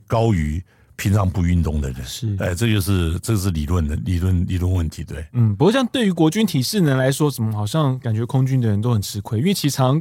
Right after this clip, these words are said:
Speaker 2: 空军会有测不过的情况，好像是因为大狙动作常会造成这个，因为你们要测三千公尺嘛。
Speaker 1: 对。
Speaker 2: 嗯，好像相对就会吃亏。
Speaker 1: 那，那三千，三千其实它是一个基本的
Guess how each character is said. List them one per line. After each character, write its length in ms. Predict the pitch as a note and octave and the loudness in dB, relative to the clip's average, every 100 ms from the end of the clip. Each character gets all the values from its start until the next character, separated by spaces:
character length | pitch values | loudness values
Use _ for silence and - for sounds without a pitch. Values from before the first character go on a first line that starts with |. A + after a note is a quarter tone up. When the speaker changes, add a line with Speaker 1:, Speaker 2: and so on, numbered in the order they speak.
| - | -4
Speaker 2:
空 180 | - D3+ | 2 4
军 140 | D3 C#3 G3 | 4 4 4
会 160 | - | 4
有 80 | F3+ | 2
测 260 | C3 - A3 | 2 2 2
不 160 | - | 4
过 200 | C#3+ F#3+ | 4 6
的 40 | E3 | 6
情 160 | - | 2
况， 140 | C#3 C#3 | 0 2
好 160 | C3 | 4
像 120 | A3+ D#4+ | 2 0
是 280 | - - | -8 -4
因 80 | A#3+ | 0
为 180 | A#3 F#3 - - - | 0 0 -6 -20 -6
大 220 | - G#3 | 0 2
狙 180 | E3+ F3 | 2 2
动 140 | E3+ E3+ | 2 2
作 80 | |
常 180 | E3 C3 | 2 2
会 80 | C#3+ | 2
造 140 | D3+ | 2
成 120 | B2+ A#2 | 2 2
这 60 | |
个， 80 | B2+ | 0
因 60 | F3 | 2
为 80 | |
你 80 | F#3 | 4
们 80 | A#2 | 4
要 100 | C#3+ | 2
测 260 | D3+ - C#3 | 0 0 0
三 160 | A#2+ | 0
千 160 | B2 A#2 | -2 -2
公 160 | A2+ | -2
尺 160 | A2+ - | -4 -8
嘛。 60 | - | -4
Speaker 1:
对。 240 | A#2 G2+ - - - - - | -2 -2 -4 -12 -20 -18 -4
Speaker 2:
嗯， 220 | B2 G2+ | -2 -2
好 120 | A#2 A#2 | -2 2
像 120 | F#3+ | 2
相 160 | F#3 | 4
对 140 | F#3 F#3+ | 4 4
就 80 | E3 | 4
会 80 | |
吃 80 | D3+ | 4
亏。 80 | E3+ | 4
Speaker 1:
那， 80 | - | 2
那 60 | |
三 60 | - | 4
千， 0 | |
三 60 | G#2 | 4
千 140 | F#2+ | 4
其 140 | F#3 C#3+ | 2 2
实 120 | D3 | 2
它 120 | C#3 | 0
是 120 | C3+ | 0
一 80 | C#3+ | 2
个 80 | A#2 | 2
基 180 | G2 C#3 | 0 0
本 160 | A2+ | 0
的 180 | F2 F2 | 0 0